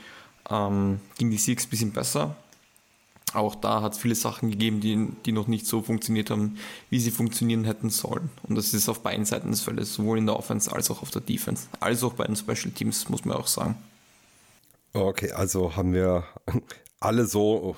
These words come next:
Speaker 2: unsere Gründe, weswegen wir jammern können. Ihr steht wie wir ja auch zwei und drei für die Season. Genau,
Speaker 1: Genau.
Speaker 2: jetzt, ähm, so f-,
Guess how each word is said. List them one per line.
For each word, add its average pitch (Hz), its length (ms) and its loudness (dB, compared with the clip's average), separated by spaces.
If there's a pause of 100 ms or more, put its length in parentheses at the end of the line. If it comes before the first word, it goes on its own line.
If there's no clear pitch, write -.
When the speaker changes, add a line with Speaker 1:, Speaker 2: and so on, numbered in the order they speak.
Speaker 2:
unsere 92 280 0
Gründe, 90 440 2 (220)
weswegen 85 480 2
wir 80 80 4
jammern 85 300 2
können. 95 260 2 (440)
Ihr 127 200 4
steht - 500 -2
wie 113 240 2
wir 120 220 4
ja 110 220 2 (160)
auch 117 360 2 (140)
zwei 95 280 0
und 107 200 2
drei 80 480 0
für 82 160 -2
die 73 140 -2
Season. 73 440 -2 (1400)
Genau, 90 200 4
Speaker 1:
Genau. - 200 2
Speaker 2:
jetzt, - 280 0
ähm, 123 680 6 (2750)
so 98 120 -2
f-, - 200 -6